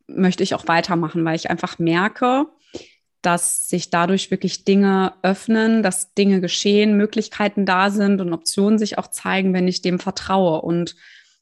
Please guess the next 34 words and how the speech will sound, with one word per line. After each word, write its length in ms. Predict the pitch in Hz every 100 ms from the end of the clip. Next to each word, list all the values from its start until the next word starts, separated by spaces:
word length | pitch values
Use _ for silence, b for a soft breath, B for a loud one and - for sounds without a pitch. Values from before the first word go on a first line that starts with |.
| _
ich 140 | - -
vertraue 340 | 202 - 208
sowieso 400 | 208 190 196 214
vollkommen 760 | 214 - - 208 208 233 208 185
unserem 380 | 180 175 170 165
Weg. 340 | 160 160 - -
Ja, 120 | 180
ich 120 | -
bin 240 | 190 190 -
letztes 360 | 190 180 208 196
Jahr 100 | 180
irgendwann 280 | 190 185
komplett 520 | 185 196 - 214 - - _
ins 200 | 196 190
hundertprozentige 680 | 240 233 - 202 - 202 196 185
oder 120 | 185
hundertachtzigprozentige 1200 | 202 185 208 - - - 196 - 180 185 180 175
Vertrauen 580 | 175 185 - 185 196 196
gegangen, 360 | 180 170 170 180
dass 140 | 180
das 160 | - - -
alles 300 | 190 196 190
einen, 260 | 180 185 B B B _
einen 100 | 196
guten 420 | 180 233 226 202 190
Weg 220 | 202 196
nehmen 440 | 196 185 185 175
wird 320 | 180 214 226 -
und 160 | 170
dass 140 | 175 -
sich 120 | -
das 160 | 185
alles 340 | - 175 208 -
entwickelt. 640 | 185 - 185 180 175 185